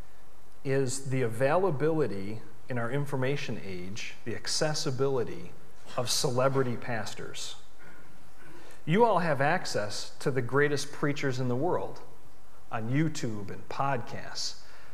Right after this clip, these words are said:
And every week when we get into this pulpit, we feel like we have to measure up to them. 'Cause we know that you're listening to them, you're hearing them, you're seeing them.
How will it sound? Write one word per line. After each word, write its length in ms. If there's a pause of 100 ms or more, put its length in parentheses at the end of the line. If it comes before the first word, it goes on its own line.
(160)
And 120
every 380
week 300
when 160
we 100
get 160
into 240
this 160
pulpit, 500 (360)
we 200
feel 240
like 240
we 140
have 240
to 100
measure 520
up 280 (580)
to 100
them. 320 (1500)
'Cause 160
we 180
know 200
that 120
you're 140
listening 480
to 100
them, 260
you're 120
hearing 380
them, 360
you're 140
seeing 400
them. 220